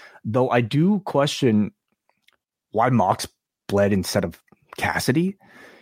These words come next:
you know, considering that, like, that was sort of, like, the visual you were left with in, at the end of their last match. And as the underdog, I don't think it made sense for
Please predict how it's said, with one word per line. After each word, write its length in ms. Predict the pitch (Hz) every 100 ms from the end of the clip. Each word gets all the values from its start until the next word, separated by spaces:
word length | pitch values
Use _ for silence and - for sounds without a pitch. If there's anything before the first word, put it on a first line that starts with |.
| _
you 80 | -
know, 80 | 117
considering 500 | 131 117 123 135 135
that, 140 | 117 95 - 135
like, 220 | 131 107 -
that 200 | 123 -
was 160 | 127
sort 160 | - 127
of, 80 | 117
like, 120 | 113
the 60 | 104
visual 460 | 90 117 117 107
you 120 | 98
were 100 | 101
left 220 | 101 107 -
with 180 | 95
in, 200 | - 107 -
at 120 | 107
the 100 | 104
end 80 | 101
of 100 | 82
their 160 | 87
last 340 | 87 95 120 -
match. 340 | 82 87 - -
And 400 | 101 98 92 87 - _ -
as 220 | 98 101
the 160 | 104 113
underdog, 600 | 95 113 117 123 123 117
I 180 | 95 95 -
don't 200 | 98 90
think 140 | 95 101
it 100 | 87
made 220 | 82 78
sense 320 | - 80 -
for 380 | - 85 76 78